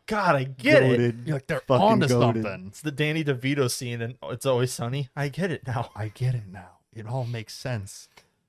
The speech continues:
Speaker 1: Um,
Speaker 2: So,
Speaker 1: the
Speaker 2: yeah.
Speaker 1: s-, the Subaru thing, that was our first choice, right?
Speaker 2: Mm-hmm.
Speaker 1: For a car?
Speaker 3: It was
Speaker 2: Yeah.
Speaker 3: that and the
Speaker 2: Or the
Speaker 3: Escort.
Speaker 2: Escort.
Speaker 3: Those were your two top.
Speaker 2: Which the only
Speaker 1: You
Speaker 2: thing
Speaker 1: wanna
Speaker 2: I
Speaker 1: explain what we found with the Escort?
Speaker 2: think was wrong with the Escort, 'cause Andy never went and looked at it.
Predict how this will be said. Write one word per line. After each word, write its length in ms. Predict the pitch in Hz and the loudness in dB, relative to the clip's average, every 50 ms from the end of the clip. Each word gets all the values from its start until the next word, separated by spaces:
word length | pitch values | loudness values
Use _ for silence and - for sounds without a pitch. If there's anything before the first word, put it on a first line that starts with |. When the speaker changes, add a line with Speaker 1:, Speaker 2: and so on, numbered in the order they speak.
| _ _ | _ _
Speaker 1:
Um, 300 | 104 101 101 98 95 92 | -10 -8 -6 -6 -6 -4
Speaker 2:
So, 360 | 98 117 113 110 110 107 117 123 _ - | -2 -2 0 0 -2 -4 -8 -12 _ -4
Speaker 1:
the 80 | 139 | -4
Speaker 2:
yeah. 220 | 202 262 277 202 139 | -2 -2 -2 -4 -6
Speaker 1:
s-, 260 | 123 - - - _ _ _ _ _ _ _ _ - | -6 -8 -14 -20 _ _ _ _ _ _ _ _ -12
the 80 | 139 | -10
Subaru 320 | - - 202 180 147 123 120 | -6 -2 -2 0 0 -2 -2
thing, 140 | - 127 123 | -4 -6 -4
that 100 | 175 247 | -2 -2
was 100 | 240 143 | 0 2
our 100 | 151 - | 0 0
first 260 | - - 87 - - | -2 -4 -12 -10 -8
choice, 240 | - 95 90 87 - | -8 -6 -8 -6 -6
right? 220 | 92 123 - - _ _ _ _ _ _ - | -6 -8 -8 -8 _ _ _ _ _ _ -10
Speaker 2:
Mm-hmm. 220 | 120 107 120 143 180 | -6 -4 -4 -4 -2
Speaker 1:
For 100 | 160 143 | -4 -4
a 60 | 135 | -4
car? 260 | - 151 208 220 220 | -2 -4 -4 -4 -2
Speaker 3:
It 60 | 147 139 | -2 0
was 100 | 131 131 | 2 4
Speaker 2:
Yeah. 80 | 131 120 | 4 4
Speaker 3:
that 220 | 131 135 160 165 - | 4 2 0 0 -2
and 220 | 139 131 127 123 117 | -6 -8 -8 -6 -8
the 260 | 117 113 113 110 107 123 | -8 -8 -8 -6 0 2
Speaker 2:
Or 100 | 123 113 | 2 2
the 60 | 117 | 2
Speaker 3:
Escort. 120 | 113 117 113 113 - - - 113 107 107 107 | 2 2 0 0 0 -2 -2 0 0 0 0
Speaker 2:
Escort. 40 | - | -2
Speaker 3:
Those 180 | 131 127 113 | -4 -4 -4
were 80 | 120 117 | -4 -6
your 100 | 107 104 | -8 -8
two 240 | - - 127 113 107 | -10 -10 -10 -10 -8
top. 160 | - 117 139 | -4 2 4
Speaker 2:
Which 260 | 165 170 - - - - | 4 4 4 0 -10 -4
the 200 | 143 139 151 165 | 2 2 4 4
only 240 | 190 220 233 226 | 4 4 2 2
Speaker 1:
You 40 | 202 | 0
Speaker 2:
thing 140 | - 156 135 | 0 0 0
Speaker 1:
wanna 160 | 135 131 131 | 2 2 4
Speaker 2:
I 20 | 139 | 2
Speaker 1:
explain 260 | 139 - 143 131 127 | 2 2 0 0 2
what 100 | 127 123 | 0 0
we 80 | 120 117 | -2 -2
found 260 | - 139 127 123 120 | -2 0 0 0 -2
with 80 | 113 - | -4 -6
the 120 | 104 101 | -4 -2
Escort? 160 | 113 120 - - 147 143 | -2 -2 0 2 4 4
Speaker 2:
think 220 | 151 135 - - | 4 2 -2 -2
was 260 | 135 123 127 110 110 | -2 0 0 0 -2
wrong 600 | 107 110 117 120 123 123 123 123 123 123 120 107 104 | -2 2 4 4 6 6 4 2 2 0 -2 -2 0
with 180 | 113 120 - | 0 -2 -2
the 160 | - 139 - | -4 -4 0
Escort, 580 | - 131 135 - - - 139 135 135 - - 110 - | 2 0 0 0 -2 0 2 2 2 2 -2 -4 -4
'cause 160 | 131 110 107 | -4 -4 -2
Andy 260 | - 143 170 190 185 175 | 0 2 2 2 4 4
never 220 | 165 151 143 143 | 4 4 4 4
went 160 | 143 143 - | 4 2 0
and 100 | 117 110 | -2 -8
looked 380 | 107 107 107 110 123 - - 147 | -6 -2 -2 -2 -2 0 0 2
at 220 | 139 139 147 147 | 4 4 4 2
it. 320 | 160 180 - - - - | 0 -4 -6 -10 -18 -20